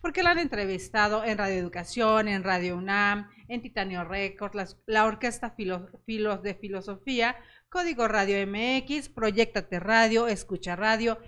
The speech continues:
entre otros espacios. Y como ahora, queridos amigos, no solamente la radio, sino que también siempre ponemos el Periscope o ponemos el, el Facebook Live, todos ya conocemos, es grato tenerla con nosotros, es un honor. Y esta bohemia,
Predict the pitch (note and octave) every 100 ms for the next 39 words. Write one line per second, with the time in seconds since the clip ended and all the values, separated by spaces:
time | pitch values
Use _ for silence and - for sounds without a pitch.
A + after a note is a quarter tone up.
0 | - - A#3 A#3 A#3 A#3 A#3+ B3+ B3+ C4+
1 | - D4 C#4+ D4+ C#4 - - - D#4 D#4+
2 | D#4 D#4+ D#4+ D#4+ D#4 D4 C#4+ C#4 C#4+ C#4
3 | G#3+ F3+ F3 G#3 G3+ G#3 G#3+ A3+ A3+ A3+
4 | G3 - E3 - - - E3 G3 F#3+ G#3+
5 | G3+ G#3 G#3+ G#3 G#3 G#3 G#3+ G3 G3 A3+
6 | G#3+ F3 - F#3+ F#3+ - E3 F3+ F#3 G3
7 | G#3 A3 A#3 A3+ A3 C4 B3+ C#4+ C4+ D4+
8 | D#4 D4+ - - _ C4+ C4 A#3+ A3+ A3
9 | F#3+ - F#3+ F#3+ F#3 - - F#3 F#3+ G#3+
10 | G#3+ G#3+ F3+ F#3+ G3+ G3 E3+ D#3+ F3+ F#3+
11 | G3 F#3+ F#3+ - B3 A#3+ A#3+ A#3 B3 B3
12 | - - - - B3 C4 C4 - - B3
13 | - A3 A3 A#3+ B3 B3+ B3+ C4+ C4